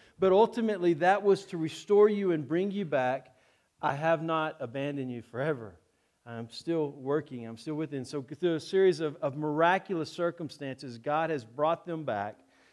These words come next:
And now they're rebuilding Jerusalem and rebuilding the temple. And in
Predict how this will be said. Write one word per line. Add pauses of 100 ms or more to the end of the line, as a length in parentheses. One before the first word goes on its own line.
(200)
And
now
they're
rebuilding
Jerusalem (280)
and
rebuilding
the
temple.
And
in